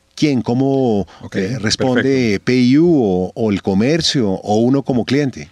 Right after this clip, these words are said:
Speaker 2: Excelente pregunta. Mire, lo primero que quisiera reforzar, Mauricio, es que detrás de cada pago, que es algo muy sencillo que ya muchos hacen de forma casi que,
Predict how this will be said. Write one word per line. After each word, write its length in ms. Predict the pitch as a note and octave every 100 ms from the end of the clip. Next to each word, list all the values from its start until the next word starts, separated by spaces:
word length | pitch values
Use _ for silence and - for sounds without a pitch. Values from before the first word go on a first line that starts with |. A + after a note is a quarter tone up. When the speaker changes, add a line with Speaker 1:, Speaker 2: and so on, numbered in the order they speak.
| _
Speaker 2:
Excelente 500 | G#2+ G#2 A#2 G#2+ A2
pregunta. 320 | C3+ A2+ A#2 A#2
Mire, 220 | A#2 G#2 - -
lo 120 | C#3+ C#3+
primero 340 | C3+ C3 E3
que 100 | F#3+
quisiera 320 | - B2 A2+
reforzar, 460 | C#3+ C#3+ A#2+ A2+ B2
Mauricio, 380 | C#3+ C#3+ C#3 C#3
es 100 | -
que 280 | C#3+ C#3 - -
detrás 480 | B2 A2+ A#2+ B2 B2+
de 100 | C#3+
cada 360 | - D#3 D#3+
pago, 500 | E3 E3 D#3 D#3+ G#3 - _ -
que 140 | A2+
es 100 | G#2
algo 200 | G#2+ A#2
muy 200 | C#3 C#3
sencillo 460 | D3 C#3 - C3+ C3
que 120 | C3+
ya 140 | A2+
muchos 360 | G2+ A2 C3 B2+
hacen 260 | A#2 C3
de 100 | B2+
forma 720 | - G#2+ G2 A2 A#2+ A#2+ A#2 -
casi 320 | A2 G#2+ A#2+
que, 680 | C3 A#2 A2 G2+ F#2 D#2+